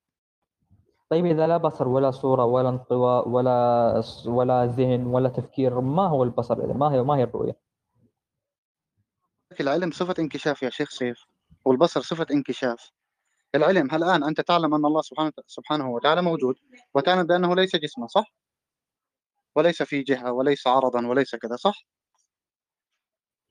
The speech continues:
Speaker 1: نعم، صحيح.
Speaker 2: صحيح، وهذا العلم هو صفة انكشاف، تماما البصر نفس الشيء، صفة انكشاف. نرى بها الله سبحانه وتعالى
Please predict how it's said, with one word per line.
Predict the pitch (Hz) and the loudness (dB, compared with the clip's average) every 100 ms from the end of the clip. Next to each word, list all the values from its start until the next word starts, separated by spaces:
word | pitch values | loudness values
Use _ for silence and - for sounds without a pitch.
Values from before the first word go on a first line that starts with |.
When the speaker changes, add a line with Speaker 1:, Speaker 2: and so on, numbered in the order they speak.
| - | -8
Speaker 1:
نعم، | 123 127 120 | 0 2 2
صحيح. | 123 117 113 - 123 135 _ _ _ _ _ _ _ | 0 -2 -4 -14 -16 -16 _ _ _ _ _ _ _
Speaker 2:
صحيح، | 196 196 160 | 0 0 -2
وهذا | 131 147 202 190 | 0 2 2 2
العلم | 165 151 151 208 | 0 0 -2 -4
هو | 208 | -6
صفة | 196 190 185 | -8 -10 -8
انكشاف، | 170 135 - 135 _ | -10 -8 -8 -10 _
تماما | 226 226 220 240 | 0 4 4 4
البصر | 233 196 202 - | 2 0 0 2
نفس | 185 165 | 0 -2
الشيء، | 139 - 92 | -6 -8 -4
صفة | 180 170 | -2 0
انكشاف. | 147 135 - 107 _ _ _ _ _ 190 | 0 -2 -4 -12 _ _ _ _ _ -2
نرى | 170 131 | 0 0
بها | 160 135 | 0 0
الله | 151 | 0
سبحانه | 131 120 151 147 120 | -2 -4 -4 -2 -4
وتعالى | 120 131 175 | -2 0 0